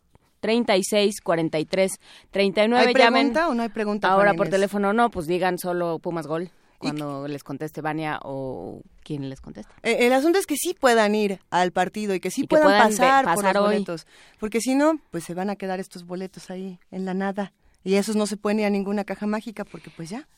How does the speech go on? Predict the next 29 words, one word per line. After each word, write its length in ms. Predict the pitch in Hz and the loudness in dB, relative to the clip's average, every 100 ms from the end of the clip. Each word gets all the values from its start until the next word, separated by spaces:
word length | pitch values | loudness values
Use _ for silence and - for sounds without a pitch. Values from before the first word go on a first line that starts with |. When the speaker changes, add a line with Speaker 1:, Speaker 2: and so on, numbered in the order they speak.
| _ | _
Speaker 2:
Ay, 120 | - 185 | -10 -6
Speaker 1:
Porque 60 | |
Speaker 2:
qué 60 | 208 | -4
Speaker 1:
además 220 | 202 226 | -2 -2
Speaker 2:
bueno. 140 | 254 240 | -4 -8
Speaker 1:
son 60 | |
unos 120 | 240 | -10
boletos 320 | 226 202 208 220 | -10 -12 -14 -16
chiquititos, 600 | 208 - 160 214 202 185 _ | -18 -18 -16 -16 -18 -20 _
¿te 140 | - 196 | -12 -12
Speaker 2:
¿Chiquititos? 440 | 185 185 196 240 | -10 -8 -8 -8
Speaker 1:
fijaste? 200 | 285 - | -12 -16
Chiquititos. 760 | 214 180 185 175 175 202 214 196 _ | -18 -14 -14 -14 -14 -16 -16 -20 _
Speaker 2:
No, 160 | 226 302 | -2 0
bueno, 220 | 415 440 | 2 0
va, 160 | 262 247 254 254 | 0 2 4 6
va 60 | |
a 20 | |
estar 220 | 359 415 349 | 4 4 2
bueno 300 | 330 359 370 | 2 4 2
ese 180 | 339 | -2
partido. 580 | 285 269 226 277 277 254 | -4 -6 -4 -6 -4 -4
Bueno, 280 | 202 233 247 | -4 -6 -4
uno 160 | 240 254 | -4 -6
que 120 | 240 | -8
es 100 | 220 | -8
fan 320 | - 208 202 - - | -8 -8 -8 -14 -12
de, 200 | 165 143 | -12 -10
del, 240 | 151 156 | -14 -14